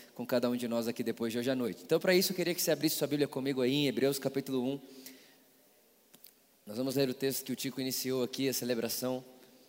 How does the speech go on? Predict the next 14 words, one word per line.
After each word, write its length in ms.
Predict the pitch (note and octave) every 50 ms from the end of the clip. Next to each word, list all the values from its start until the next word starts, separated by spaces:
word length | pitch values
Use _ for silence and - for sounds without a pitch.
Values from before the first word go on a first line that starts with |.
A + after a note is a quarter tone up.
| - - - - _ _ _ _ _ _ _ - - _ _ _ _ _ _ - -
Hebreus 400 | B2 A2+ A#2+ B2+ C#3+ C#3+ C#3 -
capítulo 500 | - C#3+ - - C3 - C3 C3 C3 C#3
um, 180 | C#3+ D3 C#3 - - - - - - - - - - - - - - - _ _ - - - - - - - - - _ _ _ _ - _ _ _ _ _ _ _ _ _ _ _ _ _ _ _ _ _ _ _ _ _ _ _ _ _ _ _ _ _ _ _
versículo 500 | - A2+ A#2+ A#2 - C#3+ - C#3 C#3+ C#3+
um. 260 | C#3 C#3 C#3 B2+ C3 - - - - - - - - - - - - - _ _ _ _ _ _ _ _ _ _ _ _ _ _ _ _ _ - - - - - - - - -
Hebreus 320 | - A#2+ A#2+ C3+ D#3 D3 D3
capítulo 340 | - C3+ - D3 - C3+ C3+
um, 120 | D3 D3
verso 340 | C3+ C#3 C#3 D3 C#3 - B2+
de 100 | B2+ C3
número 320 | C#3 D3 D3 D3 C3+ C3+
um, 100 | C#3 D3
diz 140 | C#3+ B2+ C3
assim: 400 | C3+ C3 - - C#3 C3 A#2 A2